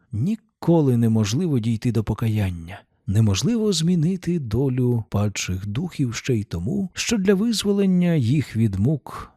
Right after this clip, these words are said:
немає заступника. Є заступник лише для людей, який хоче, щоб усі люди спаслися і досягли пізнання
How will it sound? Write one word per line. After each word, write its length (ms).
немає 420
заступника. 760
Є 240
заступник 640
лише 280
для 160
людей, 540
який 320
хоче, 580
щоб 320
усі 300
люди 360
спаслися 920
і 140
досягли 680
пізнання 920